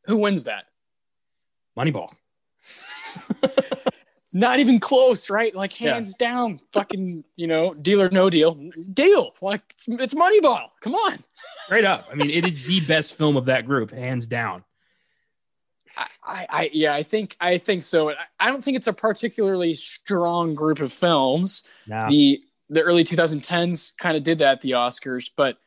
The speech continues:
Speaker 1: but man, I, Moneyball, as time has gone along, is hands down the most rewatchable movie of all these. Not, it's not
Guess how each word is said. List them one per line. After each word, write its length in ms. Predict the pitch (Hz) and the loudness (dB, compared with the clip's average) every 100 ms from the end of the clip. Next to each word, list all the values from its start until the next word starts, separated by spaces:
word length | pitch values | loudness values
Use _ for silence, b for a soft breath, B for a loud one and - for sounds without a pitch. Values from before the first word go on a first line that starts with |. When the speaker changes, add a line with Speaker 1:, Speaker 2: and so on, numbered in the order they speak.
| _ _ _ _ _ _ _ _ _ _ _ - | _ _ _ _ _ _ _ _ _ _ _ -4
Speaker 1:
but 160 | 147 143 | -4 -2
man, 320 | 214 156 107 _ _ _ _ _ _ _ _ - | -6 -6 -8 _ _ _ _ _ _ _ _ -12
I, 340 | 165 - 175 - | -12 -10 -16 -2
Moneyball, 680 | 220 277 233 196 175 156 - _ _ _ _ _ _ - | 2 4 4 4 2 0 -4 _ _ _ _ _ _ -2
as 240 | 214 196 | -2 -2
time 200 | 220 226 | -6 -4
has 100 | 180 | -2
gone 240 | 180 175 | -2 -2
along, 440 | 160 151 214 131 113 _ _ _ _ _ _ _ _ _ - | -2 0 -2 -4 -12 _ _ _ _ _ _ _ _ _ -6
is 260 | 185 160 - - | -2 -2 -6 -12
hands 480 | 214 247 202 139 | -8 -4 -6 -8
down 720 | 123 131 156 196 220 156 110 107 _ _ _ - | -14 -10 -6 -2 -2 -4 -8 -20 _ _ _ -4
the 80 | 175 | 0
most 240 | 160 - | 2 2
rewatchable 500 | 160 147 135 143 135 | 0 0 -2 -6 -8
movie 240 | 135 120 | -8 -8
of 100 | 110 | -8
all 180 | 113 107 | -8 -8
these. 300 | 98 92 - | -8 -10 -6
Not, 240 | 165 214 175 | -2 -2 0
it's 180 | 175 180 | -2 0
not 400 | 190 208 220 | 2 2 0